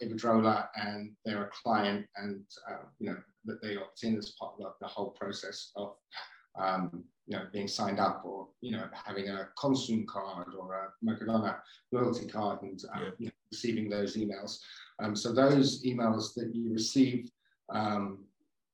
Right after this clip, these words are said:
Speaker 1: I would say that that is essentially email marketing. So the permission-based messages that are more often than not trying to sell you something, um, or sell you an idea, or, or, or get you to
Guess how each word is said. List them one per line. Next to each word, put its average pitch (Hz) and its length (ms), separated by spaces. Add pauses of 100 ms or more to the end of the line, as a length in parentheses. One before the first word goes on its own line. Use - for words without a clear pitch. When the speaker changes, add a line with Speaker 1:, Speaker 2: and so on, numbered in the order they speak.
(160)
Speaker 1:
I 107 100
would 110 140
say 107 260
that 110 200
that 113 260
is - 400 (240)
essentially 117 760
email 113 220
marketing. 113 560
So 113 260
the 104 320 (120)
permission-based 113 760
messages 117 800
that 117 180
are 107 440 (960)
more 131 260
often 131 180
than 123 160
not 113 320 (240)
trying 113 300
to 117 100
sell 117 240
you 113 220
something, 113 520 (120)
um, 104 480
or 107 400
sell 110 260
you 110 120
an 107 100
idea, 104 380
or, 104 140
or, 101 280
or - 120 (340)
get 110 160
you 107 180
to 107 280